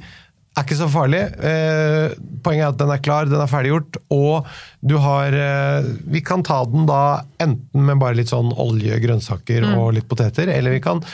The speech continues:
Speaker 1: lage en saus basert på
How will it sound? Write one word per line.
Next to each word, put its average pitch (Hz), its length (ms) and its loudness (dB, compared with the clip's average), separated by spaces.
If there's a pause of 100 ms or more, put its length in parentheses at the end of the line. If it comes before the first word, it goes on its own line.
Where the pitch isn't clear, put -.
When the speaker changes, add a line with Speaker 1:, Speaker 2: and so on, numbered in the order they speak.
(200)
Speaker 1:
lage 120 460 0
en 127 460 2 (240)
saus 123 400 -2
basert 120 400 -2 (140)
på 120 340 2